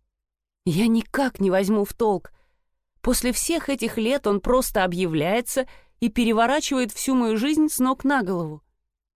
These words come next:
Тебе его не хватало? Вопрос удивил меня, и мне пришлось немного поразмыслить.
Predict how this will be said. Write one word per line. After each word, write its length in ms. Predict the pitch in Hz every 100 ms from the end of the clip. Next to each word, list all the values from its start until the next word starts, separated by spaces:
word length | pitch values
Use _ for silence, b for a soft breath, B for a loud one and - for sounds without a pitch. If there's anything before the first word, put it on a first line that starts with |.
| _ _ _ _ _ _ _ _
Тебе 320 | - 190 208 208
его 140 | 190
не 100 | 196
хватало? 560 | 190 196 226 240 196 - _ _ _ _ _ _ _ _ _ _ _ _
Вопрос 420 | 170 180 262 254
удивил 460 | 226 196 202 254 339
меня, 320 | 233 170 143 - _ _ _
и 80 | 196
мне 180 | 208 220
пришлось 420 | 214 214 240 254
немного 360 | 240 226 233 226
поразмыслить. 800 | 240 247 247 277 - 156 -